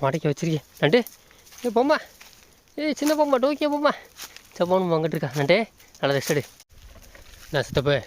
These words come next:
இழுக்கும் இல்லையா, இரு இழுத்தோடு வா, வேணுமா உனக்கு? இரு வர. அப்படியே அதான் இழுத்துக்க, தின்றா. சித்தப்பு தின்னா தின்னு போ.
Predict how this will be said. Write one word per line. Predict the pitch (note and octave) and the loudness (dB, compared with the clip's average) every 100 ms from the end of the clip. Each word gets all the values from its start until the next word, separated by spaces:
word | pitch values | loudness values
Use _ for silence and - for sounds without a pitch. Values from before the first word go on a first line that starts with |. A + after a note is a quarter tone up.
| - D3 | -8 -6
இழுக்கும் | D#3 C#3+ | -2 -2
இல்லையா, | B2 C#3+ C3 - - - - - - | 0 0 -2 -4 -16 -20 -20 -20 -10
இரு | C3 B2+ | -8 -6
இழுத்தோடு | B2+ C#3 C3 C3+ | -6 -6 -4 -2
வா, | C3+ - - | -4 -6 -10
வேணுமா | C#3+ C#3 C#3+ C3 | -8 -4 -4 -4
உனக்கு? | B2 D3 C#3 - - - - | -4 -2 -2 -6 -20 -20 -8
இரு | A#2 | -6
வர. | A#2 - - | -6 -10 -20
அப்படியே | - - | -14 -12
அதான் | A3+ A3 - - | -12 -14 -14 -12
இழுத்துக்க, | A3+ G#3 G3 | -8 -6 -4
தின்றா. | A#3 G3 - - | -4 -6 -8 -14
சித்தப்பு | - F3+ E3+ | -8 -8 -4
தின்னா | G#3+ G3 F3+ | -2 0 -2
தின்னு | G3+ | -6
போ. | F#3+ | -6